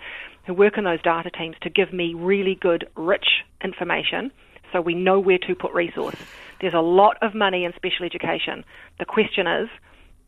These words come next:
are we spending it in the right way, and are we spending it in the right areas? Because I, you and I know that the worst thing for a child is sitting on a wait list.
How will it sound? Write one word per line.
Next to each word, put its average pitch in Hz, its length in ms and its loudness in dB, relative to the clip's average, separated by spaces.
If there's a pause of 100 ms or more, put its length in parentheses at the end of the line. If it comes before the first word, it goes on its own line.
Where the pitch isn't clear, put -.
(120)
are 180 100 0
we 175 180 -2
spending 190 300 -2
it 165 60 0
in 160 60 -4
the 160 80 -4
right 170 180 0
way, 170 180 2
and 165 100 -4
are - 20 -6
we 170 140 -8
spending 165 240 -6
it - 20 -10
in 165 60 -12
the 160 60 -6
right 160 180 -2
areas? 160 320 -4
Because 170 220 -4
I, 180 200 4
you 196 180 0
and 202 80 4
I 185 80 6
know 175 200 2
that - 180 -2 (100)
the 170 100 2
worst 185 320 2
thing 208 180 0
for 180 120 -4
a 175 60 -2
child 175 320 0
is 170 60 -2 (160)
sitting 208 180 2
on 190 100 0
a 185 60 0
wait 165 220 2
list. - 300 -8